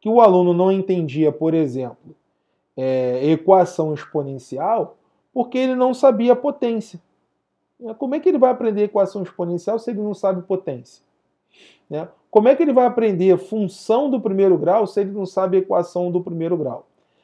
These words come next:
Aí, sentamos aqui, eu e Renato, trocamos uma ideia e chegamos à conclusão. Cara, temos que colocar no nosso curso, né, no nosso módulo completo, um curso de matemática básica.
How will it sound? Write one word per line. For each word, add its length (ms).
Aí, 640
sentamos 720
aqui, 320
eu 160
e 60
Renato, 500
trocamos 560
uma 220
ideia 380
e 60
chegamos 400
à 60
conclusão. 400
Cara, 360
temos 320
que 140
colocar 540
no 80
nosso 320
curso, 520
né, 200
no 80
nosso 300
módulo 400
completo, 560
um 100
curso 400
de 80
matemática 640
básica. 400